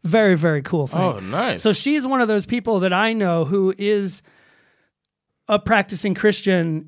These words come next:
Speaker 1: who is very open to, you know, people's sexuality and, and choi-,
Speaker 2: Oh,
Speaker 1: all, all that kind of
Speaker 2: shit.
Speaker 1: stuff. So she's, like, one of the only cool Christians that I know. And I,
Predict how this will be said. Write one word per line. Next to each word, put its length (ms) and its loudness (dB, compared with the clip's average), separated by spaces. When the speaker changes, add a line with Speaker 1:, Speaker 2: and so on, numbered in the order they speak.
Speaker 1:
who 240 2
is 260 -2
very 280 2
open 760 0
to, 600 -2
you 80 -2
know, 140 -2
people's 720 -2
sexuality 920 2
and, 440 -2
and 340 -4
choi-, 220 2
Speaker 2:
Oh, 100 -2
Speaker 1:
all, 100 0
all 140 2
that 120 2
kind 120 -2
of 60 0
Speaker 2:
shit. 40 -10
Speaker 1:
stuff. 160 -2
So 120 -4
she's, 260 0
like, 140 2
one 160 2
of 80 4
the 80 4
only 240 2
cool 240 0
Christians 400 -4
that 100 0
I 80 -2
know. 300 -2
And 140 -6
I, 100 0